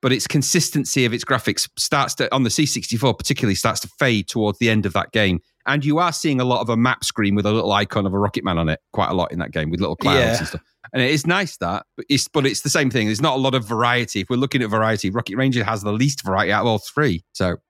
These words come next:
Speaker 1: so I would still think it would be a Myth Stormlord Grand Prix Circuit triple. As for the top spot, I don't know. I don't
Speaker 2: Well, I
Speaker 1: know.
Speaker 2: could, I could get behind those three.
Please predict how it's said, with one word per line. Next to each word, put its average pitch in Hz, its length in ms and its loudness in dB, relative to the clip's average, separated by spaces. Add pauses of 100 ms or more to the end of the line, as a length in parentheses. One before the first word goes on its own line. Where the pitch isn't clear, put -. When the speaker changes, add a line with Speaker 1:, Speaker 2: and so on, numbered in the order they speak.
(140)
Speaker 1:
so 113 300 0 (180)
I 143 80 2
would 135 140 0
still 170 240 0
think 135 260 0
it 143 80 0
would 123 160 -2
be 117 340 0 (280)
a 131 80 0
Myth 143 240 2
Stormlord 131 720 0
Grand 127 400 0
Prix 131 220 2
Circuit 117 460 0
triple. 139 520 0 (100)
As 113 160 -4
for - 80 -12
the 104 80 -2
top - 240 -2
spot, 92 300 -2
I - 20 -2
don't 95 220 0
know. 82 180 0 (200)
I 98 60 -8
don't 92 120 0
Speaker 2:
Well, - 20 2
I 202 40 2
Speaker 1:
know. - 80 -4
Speaker 2:
could, 185 80 2
I 190 60 0
could 170 160 -2
get 147 140 0
behind 127 300 2
those 110 200 0
three. 113 300 0